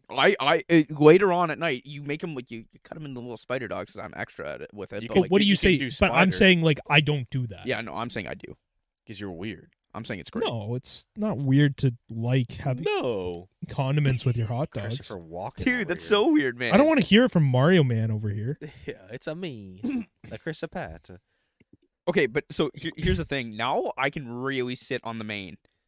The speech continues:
Speaker 2: Yeah.
Speaker 1: I c-, I c-, 'cause all of you are off the board with the mains.
Speaker 2: Yeah.
Speaker 1: So I'm, I got back-to-backs here.
Speaker 2: Uh, we fucked up.
Speaker 1: I'm going, I'll, I'll go activity first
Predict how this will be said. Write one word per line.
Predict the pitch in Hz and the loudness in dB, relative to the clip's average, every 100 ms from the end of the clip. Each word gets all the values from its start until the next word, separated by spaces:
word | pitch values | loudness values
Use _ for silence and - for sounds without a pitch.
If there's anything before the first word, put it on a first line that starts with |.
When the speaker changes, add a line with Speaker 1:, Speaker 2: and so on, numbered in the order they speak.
| _ _ | _ _
Speaker 2:
Yeah. | 104 110 | -4 2
Speaker 1:
I | 139 | 2
c-, | - | 2
I | 135 147 | 0 0
c-, | 143 | -2
'cause | 139 156 - | -6 -4 2
all | 143 151 | 4 4
of | 147 | 2
you | 143 | 2
are | 127 | 2
off | 120 | 0
the | 123 | -2
board | 117 110 | -4 -4
with | 110 | -6
the | |
mains. | 104 104 98 107 _ _ | -10 -10 -12 -14 _ _
Speaker 2:
Yeah. | 92 80 - _ _ _ - | -12 -12 -14 _ _ _ -2
Speaker 1:
So | 165 - | 0 2
I'm, | 139 180 180 | 2 0 0
I | 147 | 0
got | 143 165 | 0 0
back-to-backs | 139 131 - 139 117 - | 0 -2 -2 -4 -4 -6
here. | 110 98 - _ _ _ _ _ 80 | -12 -14 -18 _ _ _ _ _ -20
Speaker 2:
Uh, | - _ _ | -20 _ _
we | 92 | -20
fucked | 92 95 87 _ | -18 -16 -16 _
up. | - - _ | -20 -20 _
Speaker 1:
I'm | 147 156 170 | 2 2 2
going, | 160 151 147 139 147 - _ _ _ _ _ _ _ _ _ _ _ - | 0 0 -2 -4 -12 -16 _ _ _ _ _ _ _ _ _ _ _ -8
I'll, | 127 107 | -6 -4
I'll | 170 | -2
go | 175 | -4
activity | - - 151 143 | -6 -8 -8 -8
first | - 135 156 - | -4 -2 -2 -6